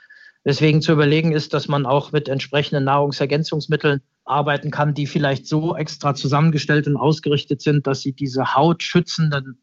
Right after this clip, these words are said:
Antioxidantien und sekundären Pflanzenstoffe etwas vermehrt beinhalten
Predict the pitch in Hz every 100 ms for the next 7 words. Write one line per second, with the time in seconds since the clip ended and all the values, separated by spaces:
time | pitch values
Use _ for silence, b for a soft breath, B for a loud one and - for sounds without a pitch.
0 | _ - 147 160 151 139 - 143 139 139
1 | 156 135 131 139 147 135 131 123 131 131
2 | 139 - 135 139 123 B B 147 139 135
3 | 123 - - 143 135 151 156 - 147 135
4 | 165 143 135 135 143 131